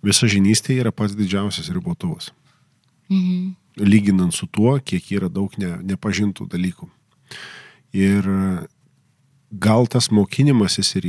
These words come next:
Speaker 1: yra turbūt, jeigu tą, vat, vis karts nuo karto pasakom, tą raumenį treniruot,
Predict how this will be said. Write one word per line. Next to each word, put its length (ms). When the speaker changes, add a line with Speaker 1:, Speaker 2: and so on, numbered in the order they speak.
Speaker 1:
yra 120
turbūt, 440
jeigu 200
tą, 200
vat, 160
vis 160
karts 240
nuo 100
karto 280
pasakom, 480
tą 140
raumenį 420
treniruot, 540